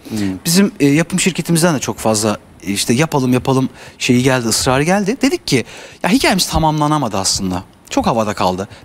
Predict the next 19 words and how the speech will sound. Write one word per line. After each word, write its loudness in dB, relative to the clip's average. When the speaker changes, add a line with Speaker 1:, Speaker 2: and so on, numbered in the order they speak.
Speaker 2:
Bir 2
yerle-, 0
bir 2
yere 0
giderlerken -2
bitirdik 0
filmi -2
yani. -4
Dedik 0
ki, 2
"Bunu 2
bağlayalım." 2
Sonra 2
oturup -2
işte 2
yazma 2
süreci 0
başladı -4
bizim. -4